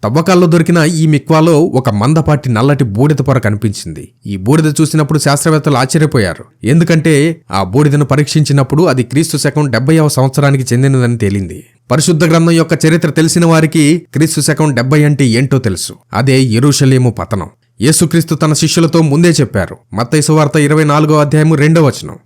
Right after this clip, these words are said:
"ఇక్కడ ఒక రాయి మీద ఒక రాయి ఉండదు, అంతా పడదోయబడుతుంది." క్రీస్తు శకం అరవై ఆరులో యూదులు రోమన్ల మీద తిరుగుబాటు చేశారు.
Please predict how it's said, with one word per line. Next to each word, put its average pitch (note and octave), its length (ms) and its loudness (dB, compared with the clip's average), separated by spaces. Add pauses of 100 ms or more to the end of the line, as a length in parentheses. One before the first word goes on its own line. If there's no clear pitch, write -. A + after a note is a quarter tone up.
(120)
"ఇక్కడ A2 260 -4
ఒక G#2 200 -2
రాయి C#3 320 2
మీద D3+ 220 2
ఒక D3 200 0
రాయి C#3 280 2
ఉండదు, C#3 460 -2 (200)
అంతా D3 360 0
పడదోయబడుతుంది." C3 1120 -2 (200)
క్రీస్తు C#3+ 260 0
శకం D3+ 240 -2
అరవై D3 340 2
ఆరులో D3+ 280 2
యూదులు D#3 600 2 (160)
రోమన్ల D3+ 320 2
మీద D3+ 280 2
తిరుగుబాటు D#3 460 2
చేశారు. F#2+ 360 -6